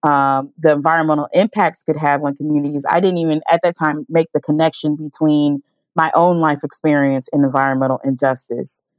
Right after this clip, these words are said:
But I was so moved, like many people across the country, you know, seeing the images of people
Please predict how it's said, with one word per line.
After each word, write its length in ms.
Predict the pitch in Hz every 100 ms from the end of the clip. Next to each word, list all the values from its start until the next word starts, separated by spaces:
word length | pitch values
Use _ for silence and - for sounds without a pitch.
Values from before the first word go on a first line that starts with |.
| _
But 160 | 156 -
I 180 | 170 170
was 220 | 160 147
so 680 | - 170 170 170 170 170 175 _ _ _
moved, 680 | 165 170 175 165 165 196 202 -
like 280 | 175 156 156
many 240 | 156 160
people 260 | 175 151 147
across 340 | - 143 139
the 60 | -
country, 640 | 143 147 156 160 170 185 -
you 80 | 156
know, 140 | 147
seeing 300 | 147 156 151
the 140 | 151 147
images 460 | 160 151 156 147
of 100 | 143 -
people 420 | 156 151 147 143